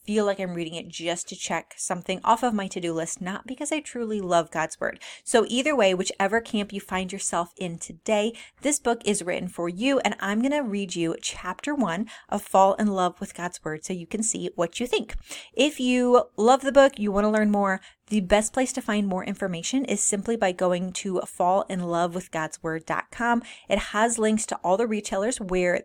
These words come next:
this book is available, and several of them have it on sale. Um, so you'll wanna check that out. Also, we are doing a Fall in Love with God's Word book club that you can still join this week. So please, if you are even thinking about this book,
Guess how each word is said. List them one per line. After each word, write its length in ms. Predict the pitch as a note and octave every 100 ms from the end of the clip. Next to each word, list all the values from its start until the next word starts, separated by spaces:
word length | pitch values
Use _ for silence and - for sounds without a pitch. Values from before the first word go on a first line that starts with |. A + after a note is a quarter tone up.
| -
this 320 | E3+ F3 -
book 240 | - F#3 -
is 160 | F#3+ F#3
available, 480 | E3+ F3 F3+ G#3+ A3+ - -
and 180 | A3 A3
several 500 | - - G#3 G#3+ A3+
of 180 | G#3 F#3
them 160 | G3 F#3+
have 400 | - E3+ E3+ -
it 220 | F#3 F3 -
on 240 | E3 E3+
sale. 400 | E3+ - E3+ G#3+ C4 - - _
Um, 160 | G3
so 120 | F#3+ G3
you'll 200 | F#3+ F3
wanna 220 | F3+ C4
check 240 | B3 G#3+
that 140 | D#3 D#3+
out. 280 | D3 - - _ _
Also, 360 | G#3 F#3 - G#3
we 240 | G3+ A3+ -
are 220 | F#3+ A#3+
doing 260 | A#3 A#3 A3+ G3+
a 80 |
Fall 320 | G3+ - F#3 -
in 120 | G#3
Love 200 | F#3 F3+
with 100 | -
God's 260 | E3+ E3+
Word 380 | E3 E3+ E3+ E3
book 220 | F#3+ G3
club 360 | - C4 C4 C#4+ - -
that 160 | G#3+ G3+
you 160 | F#3+
can 340 | G#3+ - A3 A#3
still 220 | - A3
join 260 | A3 G3 F3+
this 220 | F3+ -
week. 240 | - - - - -
So 380 | - G#3 F3
please, 480 | - - A#3 B3+ C#4
if 120 | -
you 80 | A3
are 60 | G3
even 280 | G3+ F3 F3
thinking 380 | B3 A#3 C4+
about 220 | B3+ B3+ B3+
this 160 | C#4
book, 220 | - C#4